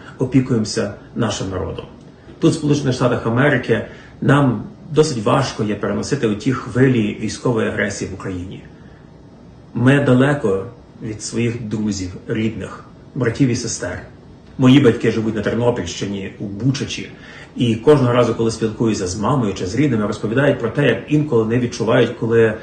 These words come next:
ракети летять над містом в якусь іншу точку, е, України. Ми тут переносимо досить важко те, що відбувається в Україні, тому що ми є досить далеко від усіх вас. А ми б хотіли бути частиною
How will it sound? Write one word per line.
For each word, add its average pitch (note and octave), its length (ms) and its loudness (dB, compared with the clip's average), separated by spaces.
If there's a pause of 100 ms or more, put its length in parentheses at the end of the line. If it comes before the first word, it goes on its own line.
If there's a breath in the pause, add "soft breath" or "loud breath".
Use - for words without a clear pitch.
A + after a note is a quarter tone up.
(120)
ракети A2 500 -2
летять G2+ 400 -4
над G2 160 -6
містом B2 400 2 (420 loud breath)
в - 20 2
якусь B2 380 -2
іншу C3 220 0
точку, A#2 520 -4 (380 loud breath)
е, A2 280 -6
України. G2+ 480 -2 (1500)
Ми C3 400 8
тут D3 300 2
переносимо A#2 920 2
досить A2+ 320 -2
важко B2 320 -2
те, A#2+ 200 -2
що A#2 140 -2
відбувається G#2+ 440 -2
в G#2 80 -4
Україні, C3 340 2
тому A#2 260 -2
що - 180 -6
ми A#2 120 0
є A2 60 4
досить G#2+ 360 -4
далеко G#2+ 560 -4
від - 80 -12
усіх G2+ 340 -8
вас. - 400 -10 (420 loud breath)
А B2+ 60 -2
ми C#3 60 6
б D3 80 -4
хотіли C#3+ 300 2
бути C#3 200 2
частиною B2 720 2